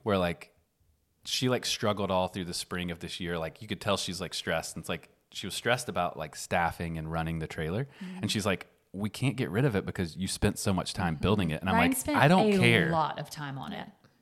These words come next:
Speaker 2: It was, like, his baby. Like, he transformed it, and it was
Speaker 1: But, like,
Speaker 2: awesome.
Speaker 1: we, that can't be the reason we keep doing something, is 'cause, like, Ryan spent a couple months in the spring building this thing. Like, we can still can it. So.
Speaker 2: Yeah. So, so all that to say,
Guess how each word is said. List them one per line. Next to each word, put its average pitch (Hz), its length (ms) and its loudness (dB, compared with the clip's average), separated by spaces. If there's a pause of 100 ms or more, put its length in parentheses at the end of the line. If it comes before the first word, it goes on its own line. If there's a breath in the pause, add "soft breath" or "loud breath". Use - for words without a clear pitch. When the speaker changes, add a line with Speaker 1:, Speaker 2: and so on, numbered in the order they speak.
(180)
Speaker 2:
It 202 40 -2
was, 208 140 0
like, 202 160 2
his 202 220 2
baby. 160 360 -6
Like, 143 200 -4
he 214 200 0
transformed 190 560 -2
it, 135 60 -6
and 165 140 -6
it - 20 -2
was 156 60 -4
Speaker 1:
But, 120 120 10
like, 98 200 6
Speaker 2:
awesome. - 180 -10
Speaker 1:
we, 101 200 2
that 110 180 10
can't 104 180 0
be 98 80 0
the 90 100 0
reason 85 300 0
we 78 100 0
keep 76 200 -8
doing 78 180 -4
something, 80 260 -6
is 73 80 -4
'cause, - 160 -6
like, - 160 -2
Ryan 87 320 2
spent - 300 -2 (120)
a - 40 -6
couple 87 220 2
months 87 200 0
in 90 40 0
the 82 60 0
spring 98 280 2
building 90 260 2
this 82 140 -4
thing. 80 160 -6
Like, 76 220 -6 (680)
we 110 120 0
can 110 120 -2
still 95 160 0
can 67 240 -6
it. - 100 -10 (220)
So. 92 140 0
Speaker 2:
Yeah. 73 160 0 (640 loud breath)
So, 277 380 6 (420 loud breath)
so 320 200 4
all 349 160 8
that 427 100 4
to 254 60 -6
say, 240 320 0